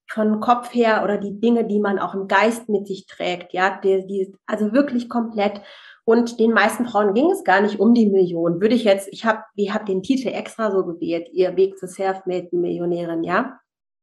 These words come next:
Weil das natürlich erstmal so ein bisschen triggert.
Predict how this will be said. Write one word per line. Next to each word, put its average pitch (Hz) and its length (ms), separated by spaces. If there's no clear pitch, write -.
Weil 220 220
das 240 160
natürlich 233 420
erstmal 220 280
so 220 80
ein 214 80
bisschen 220 280
triggert. 190 640